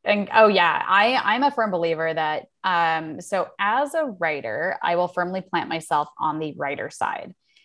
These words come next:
I, uh, cannot tell you how much better my content is with a dedicated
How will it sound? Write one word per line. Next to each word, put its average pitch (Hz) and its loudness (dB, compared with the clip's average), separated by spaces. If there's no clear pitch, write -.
I, 269 4
uh, 180 4
cannot 247 -8
tell 202 -4
you 185 0
how 185 -2
much 180 -4
better 160 2
my 170 -2
content 160 -6
is 127 -4
with 180 -4
a 170 -2
dedicated 147 -8